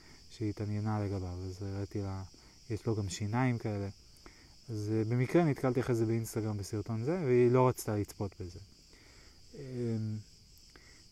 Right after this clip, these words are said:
עכשיו, אני מבין אותה, כי כאילו מצד אחד, למה לראות חיה הורגת חיה? זה מגעיל, זה, אה, נוראי, זה,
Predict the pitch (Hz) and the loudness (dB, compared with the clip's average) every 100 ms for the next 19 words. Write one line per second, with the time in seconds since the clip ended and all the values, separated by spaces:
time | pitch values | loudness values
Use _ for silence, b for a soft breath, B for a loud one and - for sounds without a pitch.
0 | - - 127 113 123 127 156 226 214 127 | -14 -4 0 2 4 8 8 8 8 4
1 | 110 123 139 147 147 131 143 - 143 135 | 2 2 6 8 6 2 2 2 2 0
2 | 123 - - - - - - 127 123 131 | -2 -8 -20 -20 -20 -20 -6 0 2 4
3 | 131 120 113 113 131 123 117 117 - - | 4 4 2 0 -2 0 2 0 -2 -12
4 | - - 120 117 113 113 107 - 113 110 | -14 -4 2 4 4 2 2 0 0 0
5 | 139 143 120 98 104 104 104 113 147 143 | 2 2 2 0 -2 -2 0 2 6 8
6 | 120 104 107 101 104 B B B B - | 6 4 0 -2 -6 B B B B -6
7 | 110 104 101 104 107 120 143 127 110 101 | -2 -2 -2 -2 2 2 4 4 2 2
8 | 104 101 | -2 -2